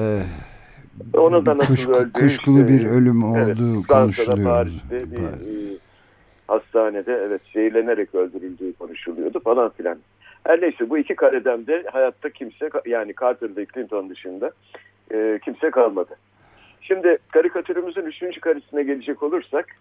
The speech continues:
Speaker 2: yine, e, benzer dekorla karşı, karşı, karşı, aynı dekor hatta. E, Beyaz Evin önündeyiz. Yıl bu defa iki bin yirmi. Aktörler yeniden değişmiş.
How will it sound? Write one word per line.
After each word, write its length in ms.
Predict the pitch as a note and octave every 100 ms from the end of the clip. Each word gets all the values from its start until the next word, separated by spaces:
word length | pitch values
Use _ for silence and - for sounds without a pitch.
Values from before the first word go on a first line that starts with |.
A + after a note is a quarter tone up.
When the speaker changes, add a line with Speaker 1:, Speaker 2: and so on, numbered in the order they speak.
| _ _ - _ -
Speaker 2:
yine, 340 | F3+ E3+ E3+ F3 -
e, 60 | D3 C#3+ C#3 C3 C3
benzer 440 | D3 D3+ D#3 D3+
dekorla 400 | B2+ A#2+ B2+ G#2+
karşı, 340 | G#2+ A#2 A#2 -
karşı, 840 | - - A#2 G2+ - - - -
karşı, 340 | G#2+ G2 - A#2+
aynı 220 | E3 A#2+
dekor 280 | F#2 E2+ D#2+
hatta. 360 | D2 - F3 - - _ _ -
E, 300 | A2+ A2+ A2
Beyaz 260 | B2 B2 A2
Evin 200 | G2 G2+
önündeyiz. 540 | G2+ G2+ F#2 F#2 F3 - _ _ _
Yıl 280 | - E3 D#3+
bu 80 | B2+
defa 300 | B2 - F#3+
iki 280 | C3 - C#3+
bin 200 | E3+ C3
yirmi. 340 | C3+ A#2+ A2+ - _ _ _ _ _ _ _ _
Aktörler 520 | C3+ A#2+ B2 A2+ C3 C#3+
yeniden 440 | B2+ A2 G2+ F#2
değişmiş. 600 | F2+ E2 - F3 - -